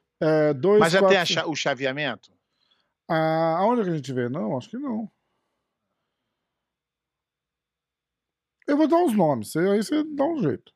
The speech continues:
Speaker 1: Ó. <laughs> Ah,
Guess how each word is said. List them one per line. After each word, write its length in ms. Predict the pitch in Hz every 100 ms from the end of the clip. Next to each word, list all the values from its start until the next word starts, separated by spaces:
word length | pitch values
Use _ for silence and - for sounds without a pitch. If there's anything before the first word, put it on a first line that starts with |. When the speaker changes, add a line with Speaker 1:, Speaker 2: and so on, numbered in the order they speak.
| -
Speaker 1:
Ó. 180 | 110 98 _ _ -
<laughs> 340 | - - - - _ - - - - - - _ _ _ 185
Ah, 760 | 165 160 156 156 151 147 143